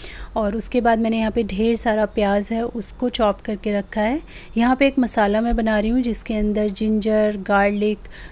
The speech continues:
यहाँ पे थोड़े से धनिया के पत्ते हैं और साथ ही में मैंने टमाटर लिए हैं।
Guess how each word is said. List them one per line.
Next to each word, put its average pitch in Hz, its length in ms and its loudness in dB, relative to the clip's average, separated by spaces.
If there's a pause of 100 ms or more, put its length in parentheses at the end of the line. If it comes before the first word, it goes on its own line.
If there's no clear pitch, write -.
(120)
यहाँ 214 180 2
पे 214 100 -2
थोड़े 208 220 -2
से 226 140 -2
धनिया 202 280 0
के 196 140 -4
पत्ते - 400 -2
हैं 233 280 0
और 220 200 -4
साथ 208 360 -2
ही 240 60 0
में 247 120 0
मैंने 214 220 -2
टमाटर 202 480 -2
लिए 208 280 -2
हैं। 247 220 0